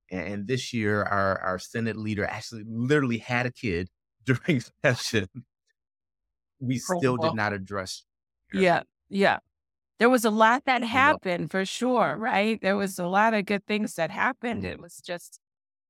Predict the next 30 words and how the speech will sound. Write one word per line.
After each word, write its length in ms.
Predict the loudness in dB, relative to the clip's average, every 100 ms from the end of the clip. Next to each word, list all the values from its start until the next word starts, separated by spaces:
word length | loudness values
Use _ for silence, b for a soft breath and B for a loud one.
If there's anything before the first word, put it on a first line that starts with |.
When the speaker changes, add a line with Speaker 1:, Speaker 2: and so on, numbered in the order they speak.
| -2
Speaker 2:
uh, 360 | 2 2 -2 -8 _ _ _
you 140 | -2 2
know, 160 | 2
not 260 | 2 2 2
everything 500 | 0 -2 -4 -4 -4
we 140 | -4 -4
needed, 640 | -4 -2 -2 -2 -4 -10 _ _ _
you 200 | -20 -14
know? 340 | -6 -2 -2 -4 _ _ -16
Speaker 1:
Yeah. 240 | -6 -6 -6 _ _ _ _ _ -8
Speaker 2:
Uh, 220 | -4 -4
we 100 | -4
do 220 | -2 0
a 80 | 0
letter 420 | 2 2 2 2
Speaker 1:
Well 100 | 0
Speaker 2:
writing 420 | 2 2 2 -2 -4
campaign 600 | -4 -4 -4 -6 -6 -4
every 320 | -4 -6 -10
year. 540 | -8 -6 -2 -2 -4
So 380 | -8 -2 -2 -2
it 80 | -6
was, 400 | -6 -6 -8 -16 _ _ _ _ -6
um, 300 | -4 -4 -8
wonderful 680 | -12 -2 -2 0 -4 -6 -6
to 80 | -6
get 220 | -8 -6
Erica 680 | -2 0 -2 -4 -4 -2 -6 _ _ -14
Mosca's, 800 | -14 -14 -8 -4 -4 -6 -14 -16 -10
uh, 180 | -10